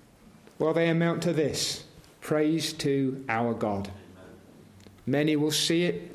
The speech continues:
and fear and will trust in the Lord. Friends, can you sing it tonight? You have a voice like a donkey. You have a sore throat. You may be recovering from covid.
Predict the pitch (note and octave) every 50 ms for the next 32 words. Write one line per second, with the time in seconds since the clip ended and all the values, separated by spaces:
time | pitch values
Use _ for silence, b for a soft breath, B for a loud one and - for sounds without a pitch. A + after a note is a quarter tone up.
0 | - - - - D3+ C#3+ C#3 - - D#3+ D3 C3 A2+ G#2 - - - - B B
1 | B B B B B B B B - - B2 A#2 A2+ A#2 A2+ - D#3 D3 D3 D3
2 | - - - - - - - - - - B2+ B2+ B2 A2 G#2+ G2+ F#2 F#2+ F#2+ F#2
3 | F#2+ - - - - - - - - - - - - - - - - - - -
4 | - - - B B B B B B B B B B B B _ _ - - -
5 | D#3 D#3 D#3 D3 D3 - D#3 D3 D3 C#3+ C3 - - - C#3 B2 A#2 - - -
6 | B2 A2+ A2+ G#2 F#2 - - - - - - - - - - - - - - -
7 | - - _ _ _ _ _ _ _ _ _ _ _ - - - - - - B
8 | B B B B B B B B B - - - C3 C3 C3+ C3 C3+ B2+ B2+ C#3
9 | D3+ C#3 - - C#3 C3 - C#3 - - C3+ D3 D3 C#3+ E3 E3 E3 - - -
10 | - - - - - - - - - B B B B B B B B B B B
11 | B B - A2+ C3 C#3 C#3 D3 C#3+ - - D#3 D#3 D#3 D#3 - - D#3+ D#3+ E3
12 | D#3+ - C#3+ C3 C3 C3+ C#3+ D3 D3 C#3 C#3 C#3+ - D#3+ D3+ C#3+ D#3 D#3 C#3+ -
13 | D3+ C#3 - - E3+ D#3 D#3 C#3+ D#3+ E3 D#3+ -